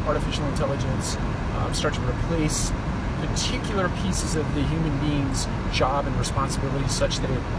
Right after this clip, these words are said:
it sort of reduces the need for, right? Who knows exactly how much headcount will reduce as a result of that, but I think in the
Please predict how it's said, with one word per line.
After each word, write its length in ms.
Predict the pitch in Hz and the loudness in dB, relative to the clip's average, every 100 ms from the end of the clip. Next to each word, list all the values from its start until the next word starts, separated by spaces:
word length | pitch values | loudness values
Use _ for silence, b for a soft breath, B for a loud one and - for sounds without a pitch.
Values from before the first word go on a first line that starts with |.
| - | -2
it 80 | - | -2
sort 200 | - - | 0 0
of 360 | - - - - | 0 -2 -2 0
reduces 440 | - 156 - - | 0 2 2 0
the 120 | - - - | 0 0 0
need 140 | - - - | 0 0 0
for, 160 | 190 196 | 2 2
right? 260 | 190 214 - - - - - - | 2 0 -2 -2 -2 -2 -2 0
Who 120 | 214 | 2
knows 340 | 185 165 165 143 | 4 4 2 0
exactly 560 | 131 - - - 165 | 0 0 0 0 0
how 140 | 147 151 | 0 0
much 180 | 147 - | 0 0
headcount 460 | 156 - 170 170 | -2 -2 -2 -2
will 240 | 151 139 131 | -2 0 0
reduce 280 | 139 135 147 | 0 0 0
as 120 | - | -2
a 40 | |
result 320 | - - 151 - | -2 0 0 0
of 80 | - | 0
that, 220 | 208 - - - - - | 0 0 -2 -4 -2 0
but 100 | 151 | 0
I 60 | |
think 240 | 151 185 - | 0 -2 -2
in 60 | |
the 80 | 139 | 0